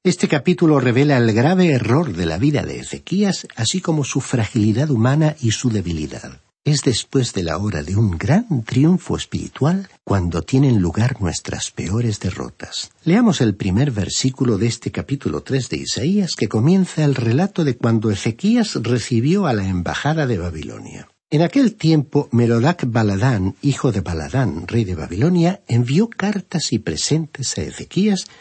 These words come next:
porque supo que había estado enfermo y que se había restablecido. Merodach Baladán fue un personaje que para nosotros carece de significado, aunque su nombre está lleno de significado.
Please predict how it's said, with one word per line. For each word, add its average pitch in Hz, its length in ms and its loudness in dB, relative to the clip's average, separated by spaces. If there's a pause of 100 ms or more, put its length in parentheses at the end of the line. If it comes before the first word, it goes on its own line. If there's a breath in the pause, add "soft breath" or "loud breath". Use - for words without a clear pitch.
(300 loud breath)
porque 139 240 0
supo 214 320 0
que - 80 0
había 127 200 2
estado 123 320 0
enfermo 143 520 -2
y 139 80 -2
que 104 120 -2
se - 140 -4
había 101 260 0
restablecido. - 920 -10 (160)
Merodach 156 420 2
Baladán 117 640 2
fue - 220 0
un 247 80 -2
personaje 113 720 -2
que - 120 -6
para - 180 -10
nosotros - 540 -6
carece - 420 -8
de - 100 -10
significado, 117 800 -4
aunque 160 380 0
su 180 160 2
nombre 202 340 2
está 175 300 -2
lleno 151 340 2
de 82 100 -12
significado. - 800 -14